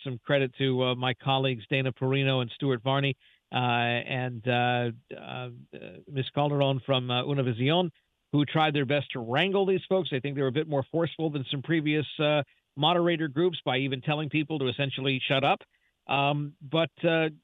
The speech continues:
you, you had a, a big cacophony last night, and I don't, you know, you, you, you was all among people kind of fighting for second and third and fourth place anyway.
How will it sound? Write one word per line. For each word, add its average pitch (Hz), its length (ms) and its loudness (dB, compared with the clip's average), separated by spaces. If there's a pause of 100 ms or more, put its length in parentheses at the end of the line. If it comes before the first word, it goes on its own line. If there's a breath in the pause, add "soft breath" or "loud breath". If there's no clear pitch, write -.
(460)
you, 175 200 -2
you 165 140 -4
had 170 160 0
a, 233 200 -4
a - 20 -4
big 160 240 -4
cacophony 247 600 0
last 131 320 2
night, 143 360 0
and 143 340 -2
I 151 140 -2
don't, 175 320 0
you 180 160 -2
know, 160 60 -2
you, 175 340 -8
you, 175 260 -2
you 180 160 -4
was 175 160 0
all 190 160 4
among 180 300 0
people 180 440 0
kind 175 200 -2
of 143 120 -4
fighting 170 340 0
for 151 120 -4
second 165 380 -2
and 139 100 -6
third 160 220 0
and 139 120 -6
fourth 147 300 0
place 147 260 0
anyway. 139 360 -4